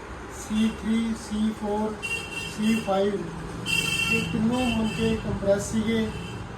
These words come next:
ਔਰ ਇਹ ਮਲੋਟ ਤੋਂ ਔਰ ਆਸੇ-ਪਾਸੇ ਕਾਫੀ ਜਗ੍ਹਾ ਤੋਂ ਇਲਾਜ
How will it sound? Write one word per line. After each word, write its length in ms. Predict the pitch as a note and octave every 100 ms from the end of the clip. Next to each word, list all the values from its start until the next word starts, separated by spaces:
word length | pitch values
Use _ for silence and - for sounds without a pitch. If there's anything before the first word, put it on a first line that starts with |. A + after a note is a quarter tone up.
| - - - - - - -
ਔਰ 480 | G3 G3+ G#3 A3+ A3 A3 G#3+
ਇਹ 340 | G#3 A3+ A3+
ਮਲੋਟ 460 | G#3+ G3+ G#3 G#3 G3+
ਤੋਂ 220 | A3 G#3+
ਔਰ 60 | G#3
ਆਸੇ-ਪਾਸੇ 680 | G3 G#3+ G#3 G3+ - A3 G3+
ਕਾਫੀ 220 | G3 G#3
ਜਗ੍ਹਾ 180 | G#3 G#3+
ਤੋਂ 140 | G#3
ਇਲਾਜ 340 | G3+ F#3 F#3